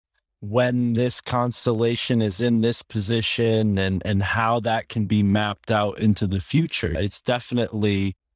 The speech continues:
a lot different now when we look, you know, with these phone apps where you just point, you know, and it tells you exactly what constellation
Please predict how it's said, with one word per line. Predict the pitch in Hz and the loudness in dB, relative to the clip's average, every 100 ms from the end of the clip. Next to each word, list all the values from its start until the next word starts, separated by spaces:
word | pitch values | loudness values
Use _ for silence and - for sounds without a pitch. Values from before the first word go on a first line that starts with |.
| _ _ _ _ _ _ _ _ _ - | _ _ _ _ _ _ _ _ _ -2
a | |
lot | 120 135 131 - | 2 2 0 -6
different | 117 135 - 123 107 107 | -2 -2 0 -2 -2 -2
now | 117 123 139 | -2 0 0
when | 110 107 101 | 0 -2 0
we | 104 | 0
look, | 104 107 107 - - | 2 2 0 -4 0
you | 98 | 4
know, | 95 95 | 4 2
with | 95 101 - | 0 -2 -2
these | 104 101 90 | 0 0 0
phone | - 107 113 107 | -2 0 2 0
apps | 101 98 98 - - | -2 -4 -6 -8 -4
where | 95 92 | 0 2
you | 95 90 | 2 0
just | 98 - - | -2 -6 -10
point, | - 101 101 101 - _ | -8 -6 -4 -4 -8 _
you | 101 | -2
know, | 95 95 92 92 | 0 0 0 0
and | 92 | -2
it | 85 | -4
tells | - 98 92 | -2 -2 0
you | 101 | 2
exactly | 98 - 104 98 - 104 | 0 0 -2 -2 -2 0
what | 98 - | 0 -2
constellation | - 107 101 - - 98 117 131 - 104 | -2 0 0 0 -4 0 0 0 0 -2